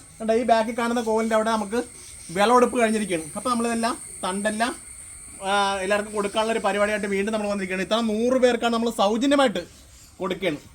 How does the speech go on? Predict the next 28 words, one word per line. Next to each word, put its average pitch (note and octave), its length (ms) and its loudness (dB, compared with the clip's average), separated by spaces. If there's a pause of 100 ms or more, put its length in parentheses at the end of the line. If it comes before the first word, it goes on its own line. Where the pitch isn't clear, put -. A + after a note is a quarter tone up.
(160)
അപ്പം - 180 0
നമുക്ക് G#3 220 -2 (420)
കുറേ F#3 180 0 (220)
അയച്ച് A3 260 4
അയച്ചുകൊണ്ട് G#3 400 0 (120)
തീർച്ചയായിട്ടും G#3 420 -2
മേടിക്കാവുന്നതാണ്. F#3+ 400 -2
അപ്പം G#3 180 -2
മേടിക്കുന്നവർ A3 420 0
പ്രത്യേകം A3+ 280 -2
ശ്രദ്ധിക്കേണ്ടത് A3+ 400 -4
ഇതിനു G#3 120 -4
മുമ്പ് A3+ 220 -2
മേ-, G#3+ 260 -2
മേടിച്ചവർ G#3+ 420 -2
ഒരു F#3 120 -4
കാരണവശാലും A#3 420 2
മേടിക്കരുത്. G3+ 360 0 (380)
അപ്പം A3+ 220 0
ഇത് G#3+ 160 0
മേടിക്കുന്നവരും C4 540 4 (600)
ആർക്കെങ്കിലും B3+ 400 0 (540)
കൃഷി G#3 220 -4
ചെയ്ത് C4+ 140 4 (100)
കൊടുക്കാമെന്ന് A#3+ 480 0
ഉറപ്പുള്ളവരെ C#4 480 8 (240)
മേടിക്കാവുള്ളൂ G3 520 2
കേട്ടോ. F#3+ 180 2